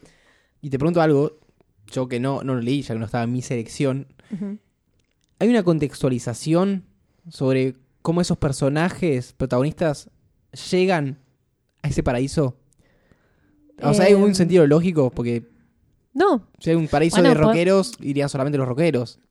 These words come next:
Speaker 2: Podemos asumir que, no, bueno, los rockeros necesitan gente que pueble esa ciudad.
Speaker 1: Ah, ok.
Speaker 2: Em, y aparentemente quien cae en esta supongo que atraviesa algún tipo de portal en alguna parte del bosque. Quien cae en esta ciudad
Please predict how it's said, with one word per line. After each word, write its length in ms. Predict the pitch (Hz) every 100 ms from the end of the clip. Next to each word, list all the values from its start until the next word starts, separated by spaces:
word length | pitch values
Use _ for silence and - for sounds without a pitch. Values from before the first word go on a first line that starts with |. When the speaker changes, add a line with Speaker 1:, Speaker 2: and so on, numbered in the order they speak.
| _
Speaker 2:
Podemos 260 | - 294 285
asumir 640 | 254 220 214 226 226 208 _
que, 240 | - 190 185
no, 180 | 220 220
bueno, 200 | 220 220
los 180 | 190 -
rockeros 300 | 196 220 214
necesitan 440 | 190 202 196 190
gente 160 | 202 190
que 100 | 185
pueble 480 | - 196 175 175 165
esa 160 | 180
ciudad. 440 | 180 180 185 175 - _ _ _ _ _ _ _ -
Speaker 1:
Ah, 160 | 139 135
ok. 80 | 131
Speaker 2:
Em, 680 | 127 104 202 196 185 175 170 _ -
y 100 | 208
aparentemente 600 | 190 185 190 202 208 220
quien 280 | 208 185
cae 260 | 190 220 220
en 100 | 208
esta 540 | 196 - 196 175 165 180 _ _ _ _ _ - - 202
supongo 400 | 185 185 180 180
que 120 | 175
atraviesa 420 | 170 165 175 180
algún 360 | 175 180 180 175
tipo 280 | - -
de 100 | 165
portal 560 | 170 - 180 175 165 196
en 200 | 254 220
alguna 240 | 185 190 180
parte 160 | 185
del 100 | 180
bosque. 300 | 185 - 233
Quien 200 | 190 175
cae 240 | 185 214 214
en 100 | 208
esta 220 | - 208
ciudad 480 | 208 214 208 226